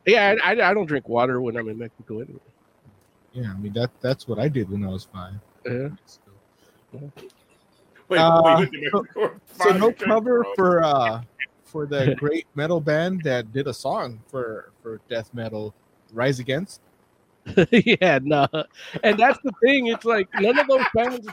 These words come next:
Speaker 1: you see, one of the criticisms, I, I was gonna stay away from the criticism, but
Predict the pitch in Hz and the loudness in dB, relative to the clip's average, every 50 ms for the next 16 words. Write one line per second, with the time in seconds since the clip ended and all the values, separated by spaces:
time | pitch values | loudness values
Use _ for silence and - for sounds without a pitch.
0 | - 220 233 208 - 254 262 233 - 214 226 294 339 311 269 - 269 294 302 269 | -10 -12 -12 -8 -6 -6 -6 -4 0 2 2 2 2 -2 -4 -2 -2 -2 -2 -4
1 | - 277 240 220 214 214 202 208 - 170 190 226 233 196 180 240 226 226 - - | -4 -4 -4 -4 -2 -2 0 0 2 4 4 4 4 2 2 0 0 0 -2 0
2 | - 233 208 170 151 175 214 - - 226 233 - - 240 247 247 - 269 254 254 | 0 0 2 2 0 0 -2 -2 -2 -4 -6 -6 -6 -6 -6 -6 -8 -12 -14 -14
3 | 240 208 208 196 - | -8 -4 -2 -2 -2